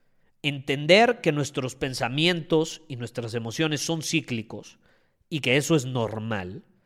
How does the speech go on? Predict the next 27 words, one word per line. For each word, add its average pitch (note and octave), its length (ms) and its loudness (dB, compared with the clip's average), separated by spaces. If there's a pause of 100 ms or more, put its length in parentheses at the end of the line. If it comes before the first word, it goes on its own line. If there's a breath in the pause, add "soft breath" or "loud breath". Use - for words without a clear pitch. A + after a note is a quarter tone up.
(520)
De A#2+ 120 -6
hecho, C3+ 440 2
si - 240 -8
tus A#2+ 180 -10
pensamientos C3+ 500 -6
y C3 40 -4
emociones A#2+ 400 -6
no C3 100 -2
fueran B2 280 -4
cíclicos, A#2+ 600 -6
serías A2 540 -4
un A2+ 100 -8
extraterrestre A2 920 -6
o A2 120 -2
probablemente G#2+ 800 -6
un A2 180 -8
robot A#2 600 -2 (320 soft breath)
de B2+ 140 -2
inteligencia A2+ 680 -4
artificial. G2+ 880 -8 (2250)
Son G#3 320 2
cíclicos, D3 520 2
es E3+ 120 0
parte G3 380 4
de C#3+ 40 4
ser C3+ 220 0
humano. G#2+ 420 -8